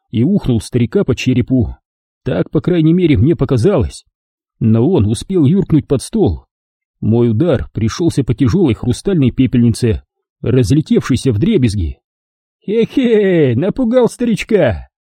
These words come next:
Из-за кромки стола показались настороженные глаза Унжакова. «Я поиграть хотел, ведь ещё там у Огоняна мог тебя замочить. Пошутил, а ты сразу за дубинку. Повесь кочергу!»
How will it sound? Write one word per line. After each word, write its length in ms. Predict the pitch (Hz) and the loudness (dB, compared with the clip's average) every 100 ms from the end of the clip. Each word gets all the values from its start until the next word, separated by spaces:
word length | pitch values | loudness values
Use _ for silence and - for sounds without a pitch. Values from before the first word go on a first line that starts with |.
| _ _ - | _ _ -8
Из-за 360 | 107 92 113 | -6 -4 -6
кромки 340 | - 131 104 107 | -4 -4 -2 -4
стола 520 | - 117 170 82 - _ _ _ - | -2 -2 0 -4 -8 _ _ _ -10
показались 520 | 107 117 98 165 120 | -6 -4 -4 -4 -4
настороженные 640 | 131 - 143 175 120 139 | -4 -4 -2 0 0 0
глаза 300 | 110 127 160 | 0 -2 -2
Унжакова. 680 | 156 101 123 - 185 82 64 _ _ _ _ _ | -2 0 0 0 0 0 -6 _ _ _ _ _
«Я 220 | 113 113 | -4 -4
поиграть 540 | - 185 202 226 247 - | 0 0 0 2 0 0
хотел, 500 | 214 214 165 92 73 _ _ _ | -4 0 0 -2 -6 _ _ _
ведь 180 | - 107 | -8 -4
ещё 240 | 139 185 170 | -2 -2 -2
там 260 | 202 180 | 0 2
у 40 | 180 | 2
Огоняна 460 | 165 185 208 190 | 2 2 2 2
мог 200 | 185 - | 2 0
тебя 200 | 185 175 | 0 0
замочить. 580 | 170 170 - 160 113 - _ _ _ - | 2 0 0 0 -2 -4 _ _ _ -4
Пошутил, 680 | 220 269 240 277 175 82 - _ _ | 0 0 2 2 2 0 -6 _ _
а 140 | - 202 | -6 -2
ты 160 | 262 | -2
сразу 360 | - 208 220 156 | 0 0 2 2
за 140 | 139 | 2
дубинку. 720 | 139 156 226 196 180 127 - - _ _ _ | 2 2 2 2 2 0 -2 -10 _ _ _
Повесь 460 | 117 117 151 202 - | -4 -2 0 0 0
кочергу!» 720 | 175 196 180 226 185 101 | 0 0 0 2 2 2